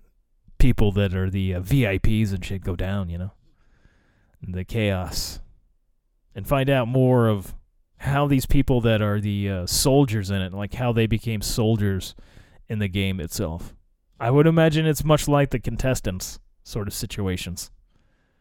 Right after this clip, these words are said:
Uh, and, uh, I'm seeing a thing here on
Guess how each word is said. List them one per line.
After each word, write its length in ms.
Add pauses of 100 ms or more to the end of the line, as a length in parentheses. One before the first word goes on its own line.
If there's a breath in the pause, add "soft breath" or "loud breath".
(760)
Uh, 480 (2500)
and, 400
uh, 640
I'm 180
seeing 340
a 60
thing 220
here 160
on 400